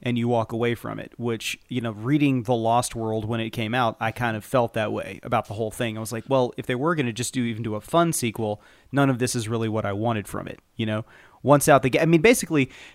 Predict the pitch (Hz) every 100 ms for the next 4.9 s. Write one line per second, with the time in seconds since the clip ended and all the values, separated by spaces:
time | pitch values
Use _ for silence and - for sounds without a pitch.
0 | 123 143 139 147 143 127 135 127 - 123
1 | 120 113 123 - 127 117 113 - 113 110
2 | 101 120 117 - 113 107 - 117 107 113
3 | 104 98 98 - 123 107 107 107 95 -
4 | 131 135 - 139 123 113 104 -